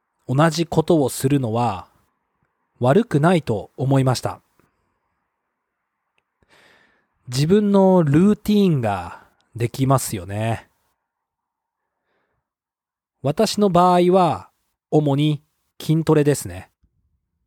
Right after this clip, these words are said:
あと、まあ、毎日の小さいことを楽しめるようになりました。例えば、週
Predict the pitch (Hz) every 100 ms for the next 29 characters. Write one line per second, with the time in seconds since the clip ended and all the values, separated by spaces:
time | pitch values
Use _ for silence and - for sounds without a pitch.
0 | _ _ _ _ _ _ _ _ _ _
1 | _ _ _ _ _ _ _ - 123 113
2 | 101 90 90 - _ _ _ _ - 107
3 | 85 - _ _ _ _ _ _ 131 170
4 | 185 185 147 117 90 - - _ _ _
5 | _ _ _ _ _ _ _ - - 175
6 | 175 185 170 - 131 127 104 85 - _
7 | - 127 147 - 160 156 151 131 123 113
8 | 104 101 95 107 110 - 85 - _ _
9 | _ _ _ _ _ _ _ _ _ _
10 | _ _ _ _ _ _ _ _ _ _
11 | _ _ _ - 131 165 131 135 123 _
12 | _ _ _ - - 143 151